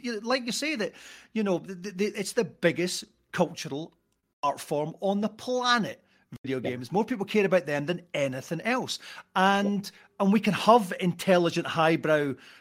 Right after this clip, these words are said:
Speaker 1: discussions about them, and we can make silly little jokes about them, and we can talk about how passionate we are about them, and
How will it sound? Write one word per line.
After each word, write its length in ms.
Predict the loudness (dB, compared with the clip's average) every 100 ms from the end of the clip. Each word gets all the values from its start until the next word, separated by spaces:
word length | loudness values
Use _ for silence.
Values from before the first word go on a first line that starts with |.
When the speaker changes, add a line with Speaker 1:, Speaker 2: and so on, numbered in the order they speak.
| _ -8
Speaker 1:
discussions 540 | -4 0 2 2 0 0
about 280 | 2 2 2
them, 220 | -6 -6 -14 _
and 160 | -2 2
we 80 | 2
can 220 | 2 2
make 380 | 2 2 -2 -20 _
silly 380 | -2 2 4 4
little 220 | 2 0
jokes 340 | 0 -2 -4
about 240 | 0 2 0
them, 120 | -2
and 80 | -2
we 120 | -2
can 120 | -4
talk 280 | 0 0 0
about 160 | -2 -2
how 200 | -2 -4
passionate 520 | -2 -2 0 -4 -4
we 120 | -2
are 200 | -2 0
about 340 | 0 -2 -2 -6
them, 260 | -8 -8 -8 -20 -20 -20 _ _ _ _
and 340 | -2 0 -2